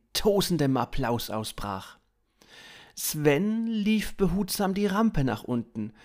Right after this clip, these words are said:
und widerstand den Impuls, seine Hände in die Taschen zu stecken,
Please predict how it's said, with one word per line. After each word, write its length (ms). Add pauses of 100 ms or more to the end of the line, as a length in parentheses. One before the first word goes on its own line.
(260)
und 180
widerstand 480
den 100
Impuls, 540 (360)
seine 580
Hände 640
in 240
die 200
Taschen 360
zu 120
stecken, 400